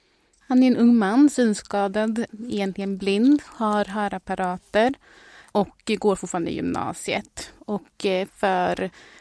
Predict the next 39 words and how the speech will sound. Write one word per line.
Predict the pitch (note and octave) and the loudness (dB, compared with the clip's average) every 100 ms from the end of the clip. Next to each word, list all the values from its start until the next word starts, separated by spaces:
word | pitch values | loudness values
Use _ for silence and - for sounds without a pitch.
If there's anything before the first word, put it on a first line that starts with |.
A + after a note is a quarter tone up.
| - | -8
nästan | - G3+ | -4 -4
två | F#3 G#3 F#3+ | 0 2 2
år | G3+ F3+ | 2 -2
sedan | - B3+ C4+ | -2 0 0
så | - G3+ F#3 | -2 -6 -4
sökte | - F#3+ - - | -2 -4 -4 -12
han | E3+ F3 E3+ E3 | -8 -6 -6 -4
då | E3 D#3 | -2 -2
ledsagarservice, | D#3+ E3+ - E3+ - - - - F3+ - - | -4 -6 -8 -12 -8 -10 -8 -8 -10 -10 -8
L | F3+ | -6
S | F3 - | -6 -6
S, | - - | -8 -8
utav | F3 E3+ E3 | -8 -6 -6
sin | F#3 F3 | -8 -8
kommun | F#3 E3+ D3 - | -6 -6 -6 -8
för | F#3 | -10
att | F#3 | -10
han | F3 E3+ E3+ | -8 -6 -4
vill | E3+ D#3+ D#3 | -4 -4 -8
kunna | - A3+ A#3+ | -8 -8 -6
få | B3 | -4
förutsättningar | D#3+ D3+ E3 F3 D#3+ D3+ | -4 -6 -12 -8 -8 -8
att | E3 | -12
flytta | - E3+ - | -10 -10 -8
hemifrån | D#3+ E3 D3+ D#3 - D3+ D3+ D3+ C#3+ | -8 -6 -6 -6 -8 -8 -8 -8 -8
och | C#3 | -8
bli | C#3+ D3 C#3 | -10 -10 -8
vuxen, | E3+ - - C4+ B3+ | -10 -12 -8 -4 -4
helt | G#3 - | -6 -10
enkelt. | - - - G3 - - - - _ _ - | -12 -12 -14 -16 -20 -20 -20 -20 _ _ -2
Skaffade | C4+ A#3+ | 0 0
sig | A3 A#3 | 0 0
då | G3 F#3+ | 4 2
ganska | F3+ E3+ F3 | 0 -4 -6
bra | D#3+ D#3 F3 A#3+ E4+ | -4 0 2 2 2
intyg | C#4+ G#3+ F#3+ G#3+ B3+ | 2 2 0 -6 -6
från | - F3+ E3+ | -2 0 0
väldigt | E3 D#3 | -2 -6
sympatiska | - E3+ E3 - E3+ - E3+ | -6 -8 -10 -16 -16 -6 -6